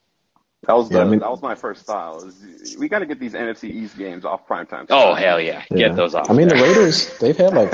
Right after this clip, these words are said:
Speaker 2: four
Speaker 1: <laughs>
Speaker 2: primetime games both of my f-, two years on the beat,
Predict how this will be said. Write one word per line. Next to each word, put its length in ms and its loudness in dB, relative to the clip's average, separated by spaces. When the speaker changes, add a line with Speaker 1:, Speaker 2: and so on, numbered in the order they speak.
Speaker 2:
four 160 0
Speaker 1:
<laughs> 60 0
Speaker 2:
primetime 520 -2
games 880 -8
both 220 -2
of 80 -6
my 100 -2
f-, 240 -10
two 160 -4
years 240 2
on 140 -2
the 60 -4
beat, 340 -2